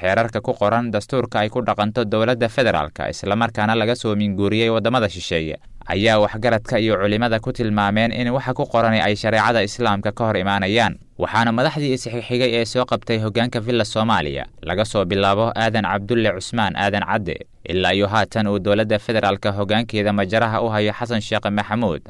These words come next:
hanaanka ay isu maamulaan yahay buug uu qoray nin asalkiisu ahaa Yahuudi,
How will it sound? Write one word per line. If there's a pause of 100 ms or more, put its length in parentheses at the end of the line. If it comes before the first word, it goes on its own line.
hanaanka
ay
isu
maamulaan
yahay (140)
buug
uu
qoray (120)
nin
asalkiisu
ahaa
Yahuudi,